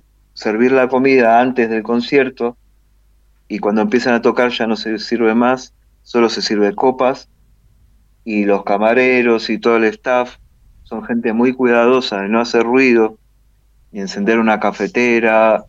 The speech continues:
ni, ni hacer nada que altere el concierto,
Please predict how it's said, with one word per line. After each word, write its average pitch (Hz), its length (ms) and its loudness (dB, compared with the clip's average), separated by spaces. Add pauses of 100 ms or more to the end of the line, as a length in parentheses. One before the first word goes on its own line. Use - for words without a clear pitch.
(640)
ni, 101 640 -6 (640)
ni 117 80 -8
hacer 127 220 -2
nada 143 260 2
que 131 100 -4
altere 120 300 0
el 113 80 0
concierto, 135 800 -2